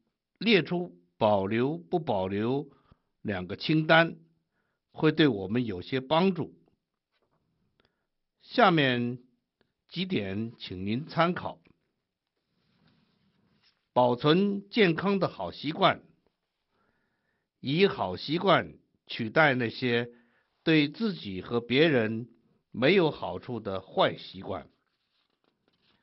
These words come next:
保留好的、能穿的衣服，处理掉自己不需要的衣服。保存快乐的、能安慰您的、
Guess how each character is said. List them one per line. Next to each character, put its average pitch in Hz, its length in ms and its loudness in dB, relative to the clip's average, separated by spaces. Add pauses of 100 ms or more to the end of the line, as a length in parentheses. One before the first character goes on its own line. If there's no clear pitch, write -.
(680)
保 131 200 6
留 190 320 2 (120)
好 85 420 -4
的、 143 260 0 (540)
能 120 320 -4
穿 208 280 2
的 143 120 -6
衣 113 180 -8
服， - 240 -16 (1400)
处 247 200 0
理 131 160 0
掉 110 340 4
自 180 260 -8
己 90 240 -12
不 147 200 -6
需 208 220 -10
要 156 180 6
的 92 120 -10
衣 110 220 -6
服。 - 240 -20 (2000)
保 110 200 4
存 160 440 -2
快 214 280 4
乐 107 220 -2
的、 - 200 -16 (360)
能 107 420 -4
安 220 220 6
慰 147 220 2
您 90 280 -8
的、 95 220 -10